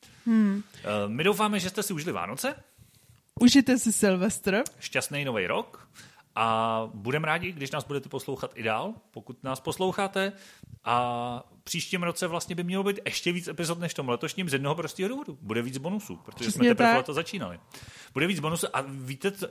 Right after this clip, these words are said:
Speaker 2: čekají nás vlastně tři zajímavé epizody příští rok, pokud všechno klapne, jak má a budeme dál nahrávat, jak by to mělo být. Tak víš, co nás čeká?
Speaker 1: Ale ty se dozvíte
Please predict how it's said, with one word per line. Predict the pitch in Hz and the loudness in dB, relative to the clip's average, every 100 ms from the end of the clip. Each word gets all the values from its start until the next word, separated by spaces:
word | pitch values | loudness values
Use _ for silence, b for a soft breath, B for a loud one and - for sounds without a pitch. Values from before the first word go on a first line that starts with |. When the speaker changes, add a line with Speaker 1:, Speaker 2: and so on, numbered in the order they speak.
| - | -4
Speaker 2:
čekají | 160 165 214 | -2 0 2
nás | 220 196 | 2 0
vlastně | 180 - | -6 -4
tři | 202 - 175 190 - | -2 0 0 0 -4
zajímavé | 120 120 127 147 143 165 | -2 0 0 -2 -4 -6
epizody | 170 240 190 95 | -8 -6 -4 -4
příští | - 98 - | -6 -8 -6
rok, | 98 | -6
pokud | - 95 | -8 -12
všechno | 95 127 - 139 | -6 -6 -4 -2
klapne, | 120 107 117 | -2 0 -2
jak | 120 | -2
má | 110 90 120 | -2 -4 -4
a | - | -10
budeme | 95 101 104 | -6 -4 0
dál | 107 | 0
nahrávat, | 101 98 92 90 - | 0 -2 -2 -2 -8
jak | 123 | -12
by | 95 | -12
to | 92 | -10
mělo | 95 92 95 | -8 -6 -4
být. | 90 - - b b b b b - | -4 -6 -12 b b b b b -4
Tak | 117 | -2
víš, | 120 | 0
co | - | -2
nás | 143 | 4
čeká? | 233 247 | 8 10
Speaker 1:
Ale | 247 240 | 10 10
ty | 247 247 | 8 6
se | 269 | 8
dozvíte | 226 208 220 214 277 | 6 6 4 6 4